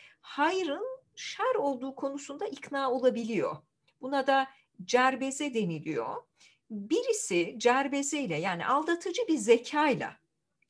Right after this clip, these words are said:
aldatıcı bir zekayla, cerbeze bu, hakkı batıl, batılı hak gösterecek kadar aldatıcı bir zekaya sahip olmak demek cerbeze.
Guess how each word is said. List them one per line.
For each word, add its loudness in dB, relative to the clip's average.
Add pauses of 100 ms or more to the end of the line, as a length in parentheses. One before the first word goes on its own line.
(200)
aldatıcı 2
bir -4
zekayla, 0
cerbeze -2
bu, 0 (220)
hakkı -4
batıl, 2 (500)
batılı 4
hak -8
gösterecek -4
kadar 0
aldatıcı -2
bir -4
zekaya -2
sahip -2
olmak -2
demek -6
cerbeze. -2